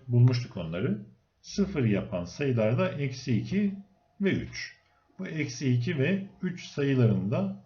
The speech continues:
çözüme dahil edeceğiz. Eğer çözüm kümesi istenseydi bizden, şimdi yazacağım, geri sileceğim o istenmediği için. Geri sileceğim ama önce yazıyorum. Çözüm kümesi istenseydi şöyle yazacaktık.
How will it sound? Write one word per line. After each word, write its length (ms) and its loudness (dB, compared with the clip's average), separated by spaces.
çözüme 460 0
dahil 320 4
edeceğiz. 640 -8
Eğer 280 6
çözüm 300 6
kümesi 400 -2
istenseydi 800 0
bizden, 400 -4
şimdi 240 -2
yazacağım, 480 4
geri 220 0
sileceğim 440 -2
o 180 -6
istenmediği 720 -6
için. 360 -6
Geri 200 -4
sileceğim 340 -2
ama 220 2
önce 300 2
yazıyorum. 640 0
Çözüm 340 2
kümesi 420 -4
istenseydi 540 -2
şöyle 280 0
yazacaktık. 480 -10